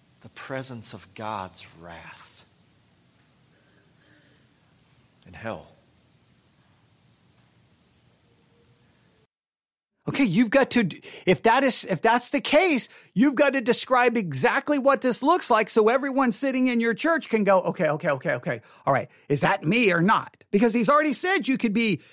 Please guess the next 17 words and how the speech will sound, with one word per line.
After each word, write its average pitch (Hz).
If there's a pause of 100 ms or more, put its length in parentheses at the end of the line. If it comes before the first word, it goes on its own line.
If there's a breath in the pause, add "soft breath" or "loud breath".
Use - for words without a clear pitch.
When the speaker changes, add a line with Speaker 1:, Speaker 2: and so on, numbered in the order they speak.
(180 soft breath)
Speaker 2:
that 226
this 262
person 320
that 214
he's 214
describing 285
that 208
will 190
go 220
to 185
hell 262 (240 soft breath)
could 226
be 240
a 220
morally 277
upright 262
person 233